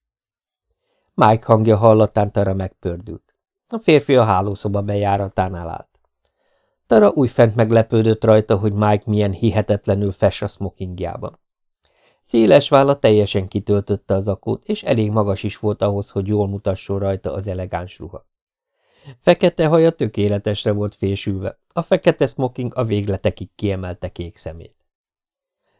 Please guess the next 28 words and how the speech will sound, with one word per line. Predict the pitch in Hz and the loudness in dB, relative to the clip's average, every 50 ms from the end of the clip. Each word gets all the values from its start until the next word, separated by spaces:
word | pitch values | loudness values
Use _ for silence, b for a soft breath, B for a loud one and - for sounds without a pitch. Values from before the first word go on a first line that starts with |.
| _ _ | _ _
Mike | - 180 185 190 175 | 0 2 2 2 4
bevonult | 156 151 139 123 120 117 113 110 110 - | 4 4 4 4 4 2 2 0 0 0
a | 113 | -2
szobába, | 107 - 127 113 113 123 117 120 120 123 | -2 0 -2 0 0 0 0 2 2 2
és | 123 120 - | 0 0 -2
körbejárta | - - 107 101 95 98 101 98 98 98 101 - - - 101 | -2 0 0 0 0 0 -2 -2 -2 -4 -6 -4 -2 -2 -2
a | 98 - | -2 -2
középen | - 113 104 95 101 95 - - 98 92 | -2 -2 -2 0 -2 -4 -4 -6 -6 -6
ácsorgó | 95 90 90 - - - 95 95 98 98 92 | -6 -8 -8 -8 -8 -8 -8 -8 -8 -10 -12
Tarát. | 90 - 90 90 104 - - - _ _ _ _ _ _ | -12 -12 -12 -12 -12 -12 -14 -18 _ _ _ _ _ _
Aztán | - 208 196 - - 170 151 131 | -6 -4 -4 0 0 0 0 2
odalejtett | - 135 120 113 110 107 107 107 - 120 101 - | -2 0 2 2 4 4 2 2 0 -2 -2 -2
hozzá, | - 110 104 107 113 101 | -2 -4 -4 -2 -4 -4
és | 101 98 - | -4 -6 -6
felemelte, | - - 107 107 104 101 98 98 98 - - | -4 0 0 0 0 0 -4 -6 -4 -2 -2
hogy | 110 101 101 | -2 -2 -4
megcsókolja | 101 95 90 - - - 90 87 - - 92 92 92 90 | -6 -10 -10 -12 -12 -12 -12 -12 -12 -12 -10 -10 -10 -10
a | 87 | -12
lány | 90 - - 104 - | -12 -14 -14 -16 -18
kezét. | _ - - 110 - - - _ _ _ _ _ _ _ _ _ _ _ _ _ _ _ _ _ _ _ _ _ _ _ _ | _ -20 -18 -18 -18 -20 -20 _ _ _ _ _ _ _ _ _ _ _ _ _ _ _ _ _ _ _ _ _ _ _ _
Te | _ 196 151 | _ 0 0
vagy | 110 98 95 101 | 0 -2 -4 -2
a | 101 | -2
legszebb | 104 98 95 - - 98 95 | -2 -2 -4 -4 -6 -6 -4
nő, | 98 98 98 98 | -4 -4 -6 -6
akit | 98 98 - 110 - - | -6 -6 -8 -8 -6 -4
életemben | 104 101 101 98 90 - 104 98 95 95 101 95 92 | -2 -2 -2 -4 -2 -2 -4 -4 -4 -6 -6 -8 -8
láttam. | 92 92 95 - _ _ - - | -10 -12 -14 -16 _ _ -14 -14